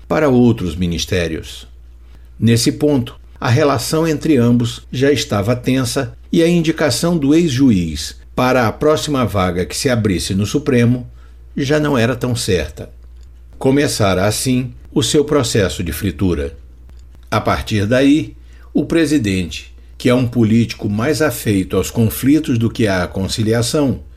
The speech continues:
esticou mais a corda quando resolveu substituir os ocupantes de alguns postos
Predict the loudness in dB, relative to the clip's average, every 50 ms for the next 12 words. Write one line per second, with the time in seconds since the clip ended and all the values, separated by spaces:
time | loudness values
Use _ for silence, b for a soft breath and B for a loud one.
0 | b b b -6 -4 -4 -2 -2 -2 -2 -2 -2 -2 0 0 -2 -2 -2 0 -2
1 | -2 0 0 0 0 0 0 -2 -4 -8 -10 -12 b b b b b -4 -2 0
2 | 0 2 2 2 2 2 2 2 2 2 4 2 2 2 2 0 0 0 0 0
3 | 0 0 -2 0 2 2 4 4 4 4 4 2 2 0 0 -4 -4 -2 -2 0
4 | 0 0 -2 -2 -2 0 2 2 2 2 0 0 -2 -4 -4 -2 0 2 2 0
5 | -2 -4 -6 -8 -8 -8 -10